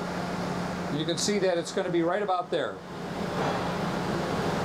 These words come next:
So we're gonna take it from here,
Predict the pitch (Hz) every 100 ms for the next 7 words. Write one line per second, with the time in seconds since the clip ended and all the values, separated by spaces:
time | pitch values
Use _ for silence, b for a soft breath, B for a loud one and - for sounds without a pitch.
0 | - - - - - - - - - -
1 | - - - - - - - - - -
2 | 175 170 175 160 208 233 226 - 196 185
3 | 208 185